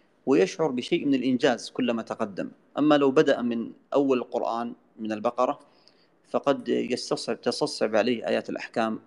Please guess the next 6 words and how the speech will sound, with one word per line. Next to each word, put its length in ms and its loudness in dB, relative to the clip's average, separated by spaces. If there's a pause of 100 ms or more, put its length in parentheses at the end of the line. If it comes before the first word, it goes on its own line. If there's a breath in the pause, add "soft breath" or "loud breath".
(180)
في 240 -8
سورة 300 -4
البقرة 680 0
وفي 440 -16
سورة 280 -8
النساء، 440 2